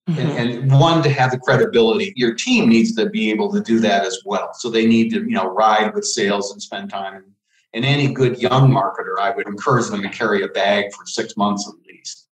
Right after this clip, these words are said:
Speaker 2: just to gain that experience. It's invaluable. It,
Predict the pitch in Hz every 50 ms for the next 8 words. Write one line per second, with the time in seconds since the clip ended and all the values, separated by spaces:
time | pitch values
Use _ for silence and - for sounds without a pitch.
0 | - - 123 - - 104 98 98 101 101 101 98 95 92 92 90 87 - - -
1 | - 104 104 101 92 - - - - - - - - 107 107 101 - 110 101 98
2 | 95 95 92 95 95 92 90 - 82 87 113 117 117 117